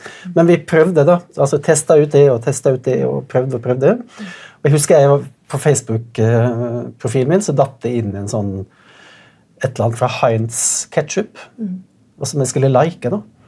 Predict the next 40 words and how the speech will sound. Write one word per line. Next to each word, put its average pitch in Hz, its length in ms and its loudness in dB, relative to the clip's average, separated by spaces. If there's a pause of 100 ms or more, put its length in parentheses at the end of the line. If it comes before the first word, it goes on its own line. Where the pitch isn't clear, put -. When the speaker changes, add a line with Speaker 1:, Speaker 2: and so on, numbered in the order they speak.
(220)
Speaker 2:
Mm. 185 220 -4
Speaker 1:
Så 143 100 -8
skrev 156 160 0
jeg, 135 60 4
«Hvorfor 143 200 0
i - 20 2
helvete 151 500 0
skal 120 180 2
jeg - 100 0 (200)
<laughs> - 240 -4
like 170 200 0
dette 220 220 2
her?» 160 120 6
Speaker 2:
Ja, 185 120 0
ja. 226 240 -4
Speaker 1:
Det - 80 6
endte 165 140 2
jo 165 60 4
opp 170 60 -2
med 165 100 6
at 143 60 -2
jeg 131 80 4
ble 139 80 4
invitert 143 320 2
til 120 100 -2
et 113 60 -6
møte 135 320 2
for 113 120 -6
å 107 40 -4
forklare 123 320 0
meg 151 140 0
da. 160 100 -2 (160)
Speaker 2:
Mm. 196 300 -4
Speaker 1:
Så - 120 -2
jeg 127 140 0
kjørte 135 200 -2
ned 117 160 0
til 117 100 -2
det 113 120 -2
firmaet. 127 280 -2